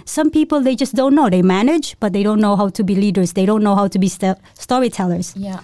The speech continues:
Speaker 2: I think that I've also noticed this, uh, huge difference between actually telling a story and just saying something that it's personal, thinking and believing that that's what storytelling it's all about.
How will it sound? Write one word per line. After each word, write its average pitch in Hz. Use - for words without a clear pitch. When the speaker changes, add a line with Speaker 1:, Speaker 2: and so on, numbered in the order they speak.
Speaker 2:
I 226
think 269
that 277
I've 226
also 202
noticed 190
this, 190
uh, 190
huge 254
difference 214
between 190
actually 262
telling 214
a 190
story 190
and 214
just 233
saying 233
something 226
that 202
it's 190
personal, 202
thinking 269
and 233
believing 233
that 190
that's 208
what 196
storytelling 185
it's 185
all 190
about. 156